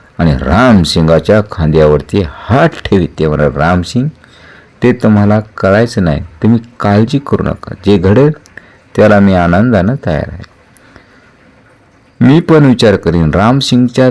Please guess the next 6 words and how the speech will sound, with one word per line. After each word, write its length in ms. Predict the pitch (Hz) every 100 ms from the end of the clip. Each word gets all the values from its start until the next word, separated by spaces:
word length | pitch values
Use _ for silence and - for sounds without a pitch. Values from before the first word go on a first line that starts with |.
| -
तळानजीकच 1160 | 104 98 98 92 92 87 _ _ - 104 113 - -
राजांच्यासाठी 880 | 85 76 90 104 110 95 87 - 101
उभारलेल्या 640 | 85 69 76 78 82 92 104 -
तळावरती 540 | 82 78 82 80 73 101
राजा 300 | 80 67 -
आला 320 | - - -